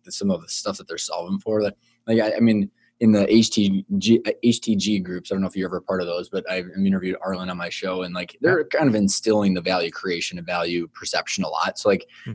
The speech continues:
Speaker 1: the fi-, a lot of the fundamentals of our five principles is kind of baked into the old, my old industry, your industry, where you look at a lot of these entrepreneurs that I, like, I now am getting into that are not part of that industry. And it's so foreign to talk about valuation and, like, value
Speaker 2: Hmm.
Speaker 1: creation,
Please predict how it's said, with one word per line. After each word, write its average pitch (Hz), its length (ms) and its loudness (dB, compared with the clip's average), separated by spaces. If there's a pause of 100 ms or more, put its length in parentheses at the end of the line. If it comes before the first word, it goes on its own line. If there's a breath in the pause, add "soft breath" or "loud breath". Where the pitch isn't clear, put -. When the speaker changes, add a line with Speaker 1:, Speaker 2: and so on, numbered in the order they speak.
Speaker 1:
the 107 60 -4
fi-, 117 240 4
a 104 60 2
lot 113 180 6
of 120 60 6
the 107 80 2
fundamentals 101 480 2
of 95 60 0
our 87 100 0
five 92 260 -2
principles 95 460 -2
is - 80 -10
kind 95 180 -2
of 85 100 -6 (220)
baked 95 320 -2
into 98 200 4
the 92 120 0
old, 90 320 -6
my 90 160 -6
old 92 180 -4
industry, 92 320 -4
your 87 200 -8
industry, 113 500 0 (480 loud breath)
where 131 140 6
you 120 140 8
look 135 140 6
at 127 80 8
a 113 40 6
lot 117 180 4
of 110 60 4
these 101 300 2
entrepreneurs 104 600 -2
that 98 100 -4
I, 92 200 -4
like, 95 180 -12
I 95 220 -4
now 95 300 -4 (140)
am 92 100 -6
getting 95 260 -2
into 95 480 2 (580)
that 107 140 2
are 92 100 -2
not 107 380 0
part 90 240 -2
of 85 60 -8
that 87 180 -6
industry. 90 600 -6
And 92 140 -4
it's - 140 -4
so 113 240 4
foreign 95 500 0
to - 120 -4
talk 87 260 -6
about 87 220 -6
valuation 80 760 -2
and, 87 200 -8
like, 82 160 -10
value 82 260 -6
Speaker 2:
Hmm. - 40 -10
Speaker 1:
creation, 110 580 0